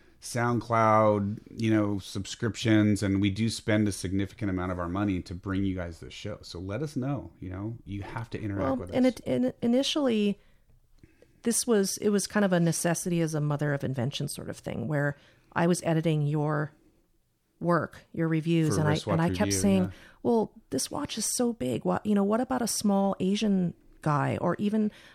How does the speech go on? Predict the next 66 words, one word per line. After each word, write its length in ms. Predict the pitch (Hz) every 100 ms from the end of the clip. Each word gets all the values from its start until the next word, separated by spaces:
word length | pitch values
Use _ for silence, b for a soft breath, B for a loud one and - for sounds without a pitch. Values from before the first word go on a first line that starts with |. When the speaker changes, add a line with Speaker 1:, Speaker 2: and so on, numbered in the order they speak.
| B
Speaker 2:
a 80 | 180
woman 480 | 180 214 240 185
smaller 680 | 170 - 190 214 233 190 165
than 220 | - 175 165
my 280 | 185 320 277
wrists? 400 | 104 - - -
They 100 | 202
can't 280 | - 254 -
wear 200 | 185 190
even" 340 | 214 226 254 240 -
Speaker 1:
Not 200 | 120 147
that 140 | 156
Asians 340 | 131 131 139 113
are 60 |
the 60 | 104
only 220 | 120 113
Speaker 2:
No, 60 | 262
no, 40 |
Speaker 1:
ones 100 | 320
Speaker 2:
no, 60 | 320
Speaker 1:
with 60 |
Speaker 2:
no, 60 | 339
no. 60 | 320
Speaker 1:
small 160 | 110 202
wrists. 160 | 269
Speaker 2:
Correct, 200 | 277 202
Speaker 1:
We, 80 | 110
Speaker 2:
but 160 | 247 240
Speaker 1:
a 60 | 240
Speaker 2:
a 20 |
Speaker 1:
lot 140 | 262
Speaker 2:
woman 140 | 262 277
Speaker 1:
of 40 |
people 140 | 254 214
Speaker 2:
like, 80 | 117
Speaker 1:
have 120 | 117
small 300 | - 123 101
wrists. 140 | 113
Speaker 2:
like 160 | 110 -
petite 460 | 233 - - 247 -
gals 380 | 220 226 233 220
that 100 | 190
I've 140 | 175
ridden 180 | 185 180
Speaker 1:
Petite, 100 | 117
Speaker 2:
horses 360 | 214 254 202
Speaker 1:
yeah, 80 | -
yeah. 0 |
Speaker 2:
with, 240 | 175 170 -
they, 100 | 226
I 80 |
mean, 320 | 220 220 214 175
their 180 | 226 285
wrists 300 | 277 214 -
are 240 | 202 - -
much 440 | 208 214 247 294
smaller 360 | - 196 160 147
than 140 | 147
mine, 300 | 143 139 139
and 100 | 156
I 80 | 165
have 100 | 190
a 60 | 185
six 380 | - 190 -
and 80 |
a 40 | 185